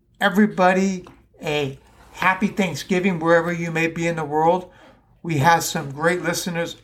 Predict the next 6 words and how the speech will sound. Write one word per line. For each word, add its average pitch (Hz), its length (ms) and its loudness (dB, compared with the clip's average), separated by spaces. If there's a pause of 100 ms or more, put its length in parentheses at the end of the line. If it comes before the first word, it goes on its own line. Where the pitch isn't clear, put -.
(180)
all 185 280 4
across 170 420 0
the 160 100 -10
world, 156 520 0 (640)
from 135 640 -2 (180)
Russia 170 720 2